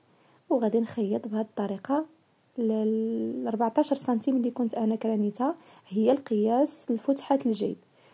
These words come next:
وغادي نكراني حتى الجيب حتى هو. صافي، وغادي نخرج للزيرو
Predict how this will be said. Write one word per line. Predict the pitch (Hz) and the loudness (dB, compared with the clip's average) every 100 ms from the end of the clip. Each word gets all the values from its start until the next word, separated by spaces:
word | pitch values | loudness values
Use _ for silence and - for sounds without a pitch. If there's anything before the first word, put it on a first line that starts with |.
| _ _ | _ _
وغادي | 226 214 214 | 0 2 2
نكراني | 214 220 214 208 | 2 2 2 0
حتى | - - | -4 2
الجيب | 285 226 262 277 | 2 4 2 2
حتى | - - | -8 -4
هو. | 220 196 208 359 - _ - - _ | -2 0 2 0 -2 _ -20 -20 _
صافي، | - 339 370 | -4 4 6
وغادي | 269 262 | 6 2
نخرج | - 269 277 240 | 2 2 2 2
للزيرو | 220 - 190 190 226 | -2 -2 -2 -2 -6